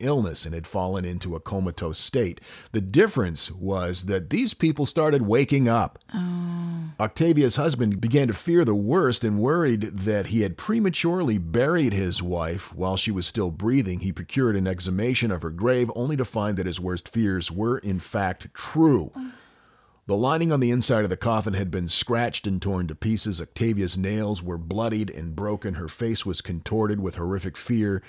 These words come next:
Speaker 1: She had died in the ground after being buried alive.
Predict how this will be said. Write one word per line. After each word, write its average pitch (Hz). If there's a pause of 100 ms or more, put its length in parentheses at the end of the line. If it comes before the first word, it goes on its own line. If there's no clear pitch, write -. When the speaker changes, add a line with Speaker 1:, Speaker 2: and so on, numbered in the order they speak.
(480)
Speaker 1:
She -
had 87
died 117
in 101
the 92
ground 98
after 90
being 92
buried 92
alive. 90